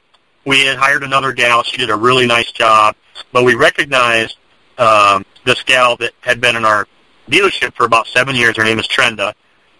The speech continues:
You can see her on our Facebook page. Um,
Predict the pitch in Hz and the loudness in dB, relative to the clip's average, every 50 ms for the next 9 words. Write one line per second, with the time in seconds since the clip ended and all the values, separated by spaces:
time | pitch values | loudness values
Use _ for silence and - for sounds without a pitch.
0 | _ - 120 - 123 117 - 131 123 120 113 113 113 110 110 107 104 - - 117 | _ -8 -4 -4 -4 -4 -2 0 0 2 4 2 2 2 2 0 -2 -2 -4 -4
1 | 107 - - - 101 - - 101 98 98 98 98 - - - _ _ _ _ _ | -4 -4 -4 -8 -8 -8 -6 -6 -4 -4 -4 -4 -6 -10 -12 _ _ _ _ _
2 | _ _ _ _ - 123 117 110 107 104 101 98 95 95 | _ _ _ _ 0 2 4 4 4 4 2 0 -2 -6